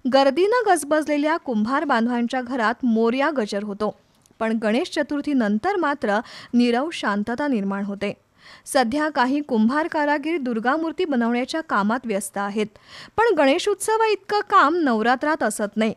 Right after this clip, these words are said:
सुदैवानं यावर्षी कोल्हापुरातील नव्वद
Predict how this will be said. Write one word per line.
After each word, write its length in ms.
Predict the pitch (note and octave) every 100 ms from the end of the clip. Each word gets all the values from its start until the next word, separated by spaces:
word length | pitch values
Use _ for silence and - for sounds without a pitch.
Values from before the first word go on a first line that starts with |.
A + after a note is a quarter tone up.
| _ _ - -
सुदैवानं 560 | - C#4+ C4 D4 E4 E4+
यावर्षी 600 | F#4 C4+ C4+ C#4+ - D4+
कोल्हापुरातील 880 | E4 B3 A3 B3+ C4+ C#4 B3+ B3+ D4
नव्वद 420 | C#4 G3+ G#3+ C#4+